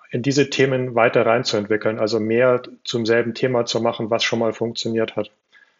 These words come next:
Ähm, das ist so die, die Vorgehensweise. Ich glaube auch, ohne das jetzt genau belegen zu können, dass sehr viel Expertise und Autorität damit spielt,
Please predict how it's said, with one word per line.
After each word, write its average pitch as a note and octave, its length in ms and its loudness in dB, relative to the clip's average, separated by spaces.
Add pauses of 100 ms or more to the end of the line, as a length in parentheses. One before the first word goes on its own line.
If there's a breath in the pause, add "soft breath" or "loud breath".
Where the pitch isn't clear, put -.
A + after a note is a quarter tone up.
(460 soft breath)
Ähm, G#2 640 -6
das - 220 -6
ist - 180 -6
so A2+ 160 0
die, G#2+ 420 -2
die G#2+ 140 -12
Vorgehensweise. G#2+ 1120 -2 (480 loud breath)
Ich - 100 -4
glaube C3+ 300 4
auch, C3+ 360 2
ohne C3 300 0
das B2 220 -2
jetzt - 480 -2 (260)
genau A2+ 360 2
belegen B2+ 400 2
zu - 180 -4
können, C3 340 0
dass A#2+ 280 -2
sehr B2 200 2
viel C3 680 0
Expertise B2 720 0
und A#2 120 -6
Autorität B2 720 -2
damit E3+ 240 -2
spielt, F3+ 420 -2